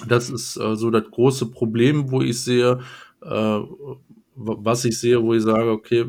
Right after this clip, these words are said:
schwierig dann zu sagen, okay, der wird richtig ausrasten, richtig großen Anteil auch am Game bekommen, et cetera pp. Äh, deswegen macht's mir das so ein bisschen schwierig. Also jeden, den ich hier auch nenne,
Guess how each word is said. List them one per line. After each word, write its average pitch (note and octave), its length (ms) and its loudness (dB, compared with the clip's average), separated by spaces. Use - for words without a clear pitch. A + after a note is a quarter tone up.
schwierig A#2+ 440 -2
dann A#2+ 160 -2
zu A2+ 120 -6
sagen, A2+ 260 0
okay, A#2 480 -2
der A#2 460 0
wird A#2+ 220 2
richtig A#2+ 340 -2
ausrasten, A2+ 720 -4
richtig A#2 300 -4
großen A2+ 340 -2
Anteil B2 340 0
auch A2 160 -6
am A2+ 160 -2
Game A2+ 280 0
bekommen, A#2 420 -2
et A2+ 120 -8
cetera A2+ 380 -4
pp. B2 600 0
Äh, A2 280 0
deswegen A#2 440 2
macht's B2+ 240 2
mir B2+ 100 2
das A#2+ 180 2
so B2 80 -4
ein A#2 60 -2
bisschen A#2+ 240 0
schwierig. A#2+ 340 6
Also A2 180 4
jeden, B2 400 4
den B2+ 180 8
ich B2 160 2
hier B2 160 6
auch A#2 160 0
nenne, B2+ 480 4